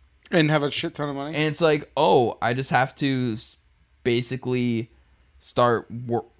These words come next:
Speaker 2: working a job now in a way of, like,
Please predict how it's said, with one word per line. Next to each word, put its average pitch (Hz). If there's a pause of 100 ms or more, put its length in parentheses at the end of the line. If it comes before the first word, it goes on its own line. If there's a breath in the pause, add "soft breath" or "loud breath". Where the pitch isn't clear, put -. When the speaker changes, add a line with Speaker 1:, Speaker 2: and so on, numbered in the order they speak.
(400)
Speaker 2:
working 131
a 113
job 107
now 98 (340)
in 117
a 113
way 113
of, 110
like, 104